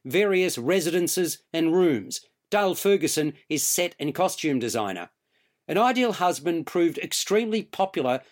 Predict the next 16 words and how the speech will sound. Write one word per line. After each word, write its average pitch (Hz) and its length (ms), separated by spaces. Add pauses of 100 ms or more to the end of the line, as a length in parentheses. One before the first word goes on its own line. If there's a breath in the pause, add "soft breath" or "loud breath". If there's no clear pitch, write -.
(140 soft breath)
from 190 160
the 196 80
moment 196 320
it 156 120
first 208 300
hit 233 200
the 214 60
stage 170 520 (120 soft breath)
in 180 160 (100)
eighteen 175 440
ninety-five, 151 840 (260)
and 160 140
now 202 380 (180)
Dean 196 380
Bryant 170 460
directs 180 440